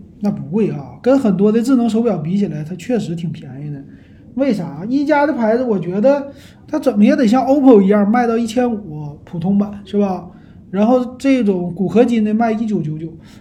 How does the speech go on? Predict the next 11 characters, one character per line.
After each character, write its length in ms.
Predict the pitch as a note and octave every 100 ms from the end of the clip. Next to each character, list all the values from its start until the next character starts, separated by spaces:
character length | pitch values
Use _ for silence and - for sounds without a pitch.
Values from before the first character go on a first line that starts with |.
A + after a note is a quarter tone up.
| -
那 120 | C4+ C#4
看 280 | - D#4+
来 200 | A#3 G#3+
的 100 | B3+
话， 280 | C4 C4+ A3+
大 120 | A3+
家 180 | C4+ C#4+
比 120 | B3
较 140 | C4+ E4
喜 340 | - - F3+
欢 460 | E3 G3+ G#3 G#3+